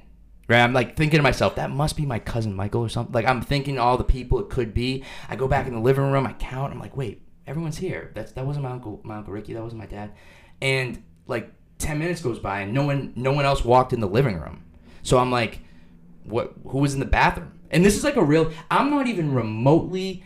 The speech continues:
in any way thinking fucking ghosts. Like, you know what I'm saying at this point? Like, I, I, I'm not thinking that at all. I'm literally thinking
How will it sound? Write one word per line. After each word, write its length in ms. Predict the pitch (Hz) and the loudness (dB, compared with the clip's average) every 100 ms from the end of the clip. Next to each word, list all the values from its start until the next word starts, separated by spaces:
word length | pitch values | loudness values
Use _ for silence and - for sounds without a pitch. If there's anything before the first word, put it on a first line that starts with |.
| - | -10
in 220 | 110 107 | -10 -4
any 220 | 135 147 156 | -2 2 2
way 280 | 147 139 | 2 2
thinking 460 | - 139 123 123 113 | 0 -2 -2 -6 -8
fucking 560 | - 131 - 107 95 95 | -4 -6 -4 -8 -8 -6
ghosts. 540 | 95 95 - - - | -8 -8 -14 -18 -10
Like, 140 | 107 107 | -6 -4
you 80 | |
know 60 | 127 | 0
what 60 | 131 | -2
I'm 60 | |
saying 320 | 131 127 131 | 0 2 2
at 80 | 120 | 0
this 140 | 123 - | -2 -4
point? 260 | 104 95 | -4 -4
Like, 120 | 95 107 | -4 -6
I, 160 | 107 - | -8 -8
I, 300 | 92 - - - - | -8 -8 -12 -10 2
I'm 220 | 143 143 | 4 8
not 280 | 156 165 - | 6 4 0
thinking 220 | 156 147 | 0 2
that 140 | 127 | 2
at 80 | 113 | 4
all. 160 | 165 117 | 4 4
I'm 180 | 113 135 | 2 2
literally 240 | 202 208 | 2 2
thinking 400 | - 147 123 | -2 -2 -4